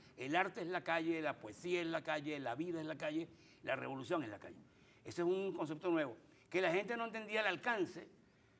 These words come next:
pero que chocaba a los conservadores. Y de, y de hecho, asustaba.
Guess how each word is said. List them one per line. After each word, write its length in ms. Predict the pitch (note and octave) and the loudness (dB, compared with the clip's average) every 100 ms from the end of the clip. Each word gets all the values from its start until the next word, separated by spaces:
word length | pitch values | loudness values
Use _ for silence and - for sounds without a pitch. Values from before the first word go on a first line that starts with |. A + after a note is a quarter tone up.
| _ _ _ - _ | _ _ _ -20 _
pero 180 | E3 D#3+ | 2 2
que 100 | D#3 | 0
chocaba 640 | C#3+ - F3 F3 F#3+ - - | -2 6 8 8 6 2 -6
a 220 | D3 C#3 | 0 2
los 80 | B2 | 0
conservadores. 640 | C3+ A2+ C3 A#2+ A2+ A2+ - | -4 -4 -2 0 -2 -4 -2
Y 140 | D3+ | -2
de, 180 | A#2 F#2+ F#2 | 0 -4 -8
y 80 | - | -8
de 180 | F#2 A2+ | -2 0
hecho, 200 | F3+ - - - | 0 -4 -14 -16
asustaba. 580 | - - - - D#3+ - | -14 -12 -4 0 0 -2